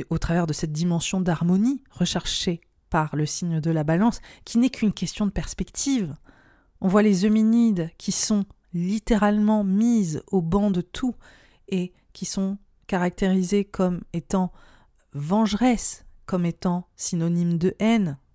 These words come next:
comme étant synonyme de ju-, de, de justice implacable, cruelle même. Et elles deviennent ensuite, finalement, des divinités protectrices extrêmement bienveillantes. Donc,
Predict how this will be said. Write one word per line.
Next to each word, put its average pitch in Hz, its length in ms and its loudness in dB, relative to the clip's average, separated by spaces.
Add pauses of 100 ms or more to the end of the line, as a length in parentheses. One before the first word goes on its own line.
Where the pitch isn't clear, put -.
(300)
comme 175 180 -2
étant 180 320 -2
synonyme 170 640 -2 (520)
de 170 100 0
ju-, 151 160 -2
de, 151 180 -6
de 147 140 -6
justice 180 720 -6
implacable, 185 920 2 (160)
cruelle 269 440 2
même. 165 360 0 (880)
Et 254 300 0 (600)
elles 190 200 2
deviennent 190 340 4
ensuite, - 600 -4
finalement, 165 600 -2 (440)
des 190 200 0
divinités 160 540 -4
protectrices - 760 -8 (120)
extrêmement 165 720 -2
bienveillantes. - 640 -8
Donc, 208 340 2